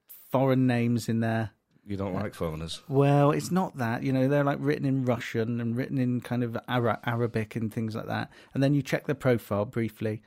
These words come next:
Speaker 1: I didn't do this for all two thousand people, but, um, if they looked particularly questionable, sure enough, they live, uh, far, far away. They have no interest in what's happening in Loddon and the surrounding areas.
Speaker 2: Yep.
Speaker 1: And they've got no posts, uh, on their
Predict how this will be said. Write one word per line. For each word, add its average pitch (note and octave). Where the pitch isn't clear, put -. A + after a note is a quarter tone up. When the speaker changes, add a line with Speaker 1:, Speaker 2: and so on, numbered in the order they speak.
Speaker 1:
I -
didn't F3
do B2+
this A2+
for A2+
all A2
two B2
thousand A2+
people, G#2+
but, -
um, A#2+
if C#3+
they C#3
looked C3
particularly A#2
questionable, A2
sure D3+
enough, A#2
they B2+
live, C3
uh, C#3+
far, E3
far A2+
away. G#2
They A#2+
have C3+
no E3+
interest G#2+
in G#2
what's F2
happening G2
in G2+
Loddon G#2
and A#2
the A2+
surrounding A2
areas. A2
Speaker 2:
Yep. C#3+
Speaker 1:
And C#3+
they've D3
got D#3
no D#3
posts, -
uh, E3
on E3+
their E3